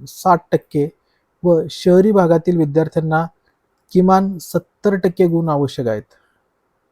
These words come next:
तर जर तुम्ही या, या योजनेसाठी अप्लाय करत आहे तर त्या अगोदर तुम्हाला ही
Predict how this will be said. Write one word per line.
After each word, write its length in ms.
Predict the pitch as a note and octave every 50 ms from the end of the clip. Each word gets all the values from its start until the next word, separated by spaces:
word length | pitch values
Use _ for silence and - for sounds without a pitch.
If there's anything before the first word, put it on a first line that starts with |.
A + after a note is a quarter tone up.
| _ _ _ _ _ _ _ _ _ _ _ _ _ _ _ _ _ _ _ _ _ _ _ F#3
तर 400 | F3 _ _ _ - D3 D3+ D3+
जर 180 | D3 D3 D3+ C#3+
तुम्ही 280 | - D#3+ D#3+ D#3+ D3+
या, 160 | D3+ D#3 D3 - A2+
या 180 | D3 D3+ D3+
योजनेसाठी 540 | D3 C#3+ C#3 C#3 C#3+ D3+ D3 - D#3 C#3+ D#3
अप्लाय 300 | C#3 C3 - D3 D3+ D3
करत 220 | - - D#3 - D#3 -
आहे 200 | D3 C3 B2 B2+
तर 140 | A#2+ _ C#3 C3+ - _ _ _ _ _ _ -
त्या 120 | F3+ F3
अगोदर 320 | E3+ D#3 D3 C3 C3 C3+ D3 - _ _ _ _ _ _ _ _ _ _ _ _ _ _ _ _ _ _
तुम्हाला 300 | D#3 D#3 E3 D#3+ E3 F3 F#3+ G3+ G3 - _ _ C3+ C#3 -
ही 160 | - - F#3